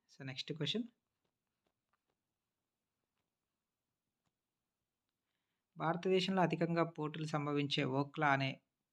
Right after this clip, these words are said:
ప్రాంతం ఏ రాష్ట్రంలో కలదు? So, ఆప్షన్స్ రాజస్థాన్, గుజరాత్, ఒరిస్సా, గోవా.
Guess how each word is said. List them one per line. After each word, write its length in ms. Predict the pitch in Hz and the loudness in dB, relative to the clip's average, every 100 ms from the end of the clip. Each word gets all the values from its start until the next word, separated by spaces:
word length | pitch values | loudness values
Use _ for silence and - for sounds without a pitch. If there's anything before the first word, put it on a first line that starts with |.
| - | -12
ప్రాంతం 300 | 131 127 175 | -10 -6 -2
ఏ 80 | 147 | 2
రాష్ట్రంలో 440 | 139 131 - 135 143 | 4 2 0 -2 -2
కలదు? 300 | 127 120 127 - _ _ _ | -4 -6 -10 -16 _ _ _
So, 80 | - | -16
ఆప్షన్స్ 440 | 135 131 - 233 - - _ _ _ _ _ | -14 -10 -6 -6 -8 -18 _ _ _ _ _
రాజస్థాన్, 500 | 139 131 139 - 226 214 | -8 -6 -6 -4 -2 -2
గుజరాత్, 520 | 131 139 151 220 - - _ _ _ _ _ _ _ _ - | -4 0 2 2 -2 -20 _ _ _ _ _ _ _ _ -10
ఒరిస్సా, 400 | 143 135 - 240 - _ | -6 -6 -2 -4 -4 _
గోవా. 280 | - 123 110 | -12 -10 -10